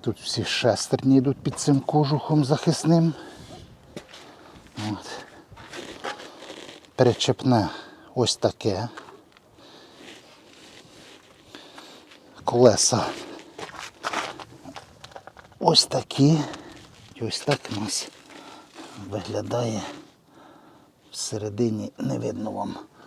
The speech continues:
Лопатки хотів показати. От. Цей механізм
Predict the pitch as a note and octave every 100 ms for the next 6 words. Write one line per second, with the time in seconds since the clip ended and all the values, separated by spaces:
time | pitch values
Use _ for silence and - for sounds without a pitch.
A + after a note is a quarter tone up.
0 | - B2 A#2 - A#2+ - G#2+ - C3 A2
1 | A#2 - A2+ G2+ A2 - - - - -
2 | - - - - - - - - - -
3 | - - G2 G2 - - - - - -
4 | - - _ _ - - - - - -
5 | - - - D3 C3 B2 A2+ B2 B2 A#2
6 | G2